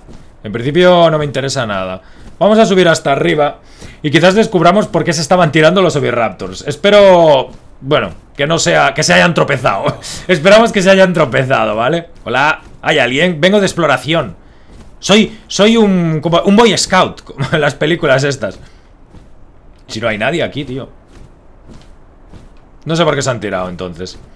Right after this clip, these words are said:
Y es que estas montañas son una cagada, ¿eh? No tienen nada, tío. ¿Qué es eso de ahí? Ah, es una nota de estas. Es una nota de explorador. Madre mía, la Limantria va a pillar notas de explorador como una máquina. Tenemos más sal ahí.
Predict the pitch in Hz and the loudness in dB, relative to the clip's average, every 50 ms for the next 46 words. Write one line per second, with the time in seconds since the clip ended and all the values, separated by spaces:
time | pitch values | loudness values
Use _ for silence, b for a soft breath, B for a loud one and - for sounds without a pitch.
0 | B B B B B B 117 131 135 123 127 131 - - - - 185 147 147 131 | B B B B B B -20 -20 -12 -8 -8 -6 -6 -4 0 0 0 2 0 -2
1 | 117 - 123 127 131 135 135 156 151 160 175 170 131 - - 76 76 78 90 110 | -2 -2 -2 -2 -2 -4 -4 -4 -4 -4 -4 -6 -6 -8 -8 -10 -10 -8 -8 -8
2 | 104 90 73 76 92 98 110 - 139 147 131 104 92 92 107 113 107 - - - | -8 -8 -10 -12 -10 -8 -8 -6 -6 -6 -6 -8 -6 -4 -4 -4 -4 -6 -8 -10
3 | - 95 92 85 - - - - - - - - - - - - - - - - | -10 -10 -12 -12 -16 -18 -20 -20 -20 -20 -20 -20 -20 -20 -20 -20 -20 -16 -10 -10
4 | 92 - 180 131 - 101 90 87 85 85 85 87 92 92 92 - - B B B | -8 -8 -8 -8 -8 -10 -10 -10 -10 -10 -10 -10 -10 -12 -14 -16 -20 B B B
5 | B B B B B - 151 180 190 185 185 - - 170 185 180 185 185 185 180 | B B B B B 0 2 4 4 4 2 2 0 0 2 2 2 2 2 2
6 | 175 170 170 170 - - - 147 139 131 127 123 139 127 143 143 143 147 156 135 | 2 2 2 0 -4 -4 -4 -2 -2 -2 -2 -2 -4 -6 -4 -4 -2 -2 -2 0
7 | 147 143 139 - - 135 123 117 117 113 113 113 107 107 104 101 104 120 123 120 | -2 -2 -2 -4 -4 -4 -2 0 0 0 0 -2 -4 -4 -6 -8 -6 -4 -4 -4
8 | 117 117 117 117 113 110 107 110 107 113 113 110 98 101 110 110 113 110 104 113 | -4 -4 -4 -2 -2 -2 -2 -2 -4 -4 -6 -6 -6 -6 -4 -4 -4 -4 -4 -4
9 | 117 113 110 113 107 120 113 107 110 107 - 110 107 107 107 107 113 117 107 113 | -4 -4 -4 -6 -6 -6 -6 -6 -8 -12 -10 -10 -8 -6 -6 -6 -6 -8 -10 -10
10 | 113 113 107 98 98 98 92 98 95 95 95 - - b b b b b b b | -10 -10 -8 -8 -10 -10 -10 -12 -12 -12 -14 -16 -18 b b b b b b b
11 | b b b - 131 160 190 208 185 160 170 156 143 - - - 160 151 156 156 | b b b -8 -4 2 2 2 2 2 0 0 0 0 0 0 0 0 0 0
12 | 143 131 127 127 131 139 156 156 156 | 0 -2 -2 -2 -4 -6 -8 -10 -12